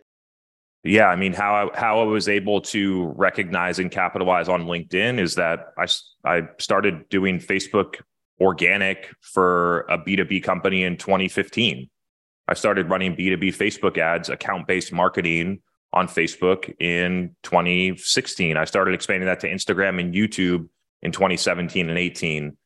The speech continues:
And so by spending a lot of time, I've seen the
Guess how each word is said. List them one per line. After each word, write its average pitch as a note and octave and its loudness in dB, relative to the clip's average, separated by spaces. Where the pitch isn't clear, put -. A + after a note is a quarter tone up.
And - -2
so F2+ 4
by E2 0
spending A#2+ -2
a G2 2
lot F#2+ 4
of - -4
time, F#2+ -2
I've E2 -6
seen G#2+ -2
the E2 4